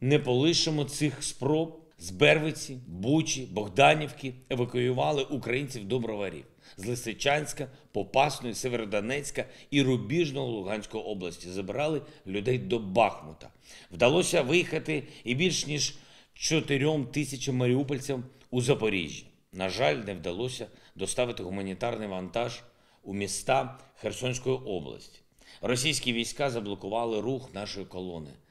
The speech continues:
Для чого? Їхня мета не змінилась. Так само намагаються зображати у своїй пропаганді, ніби Україна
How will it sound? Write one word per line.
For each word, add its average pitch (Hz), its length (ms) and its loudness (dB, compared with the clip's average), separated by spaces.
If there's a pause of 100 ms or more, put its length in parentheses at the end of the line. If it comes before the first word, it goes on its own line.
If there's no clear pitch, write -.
(220)
Для 95 280 0
чого? 110 340 -6 (640)
Їхня 127 320 0
мета 139 420 0
не 127 300 4
змінилась. 92 600 -6
Так - 220 -2
само 147 380 -2
намагаються 110 760 -4 (440)
зображати 113 720 0
у 104 60 -4
своїй 113 520 -4
пропаганді, 98 720 -6 (280)
ніби 127 320 2
Україна 131 800 -2